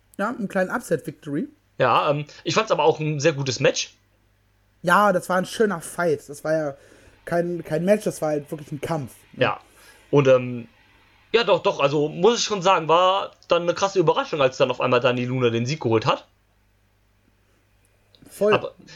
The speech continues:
Speaker 2: aber
Speaker 1: Und Dani Luna hat ja sowieso gerade einen kleinen Hype im U K.
Speaker 2: Ja, bei
Speaker 1: Geht
Speaker 2: der
Speaker 1: momentan gut steil.
Speaker 2: Ja, bei der läuft's ganz gut. Ähm,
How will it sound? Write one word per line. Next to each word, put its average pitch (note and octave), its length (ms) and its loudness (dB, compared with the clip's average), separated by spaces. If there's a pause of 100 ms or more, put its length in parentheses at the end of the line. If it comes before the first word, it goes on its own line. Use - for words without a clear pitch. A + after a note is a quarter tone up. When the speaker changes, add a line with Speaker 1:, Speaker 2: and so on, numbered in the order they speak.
(120)
Speaker 2:
aber D#3+ 180 4
Speaker 1:
Und F#3 100 2
Dani A#3 160 6
Luna C#4 380 6
hat B3+ 140 -4
ja A#3+ 100 -2
sowieso G#3+ 400 -4
gerade F3+ 320 0
einen F3 180 -8
kleinen E3+ 720 -4
Hype F3+ 300 -2
im D3+ 280 -8
U C#3+ 60 -12
K. D3 320 -6 (260)
Speaker 2:
Ja, C3+ 220 2 (480)
bei D3 100 4
Speaker 1:
Geht D#3 100 8
Speaker 2:
der D3+ 60 6
Speaker 1:
momentan D3+ 480 0
gut D#3 160 -10
steil. E3+ 380 -2 (120)
Speaker 2:
Ja, D#3 360 0
bei E3 80 4
der F3+ 100 2
läuft's G3+ 220 0
ganz - 220 2
gut. F3+ 340 0 (600)
Ähm, C#3 600 0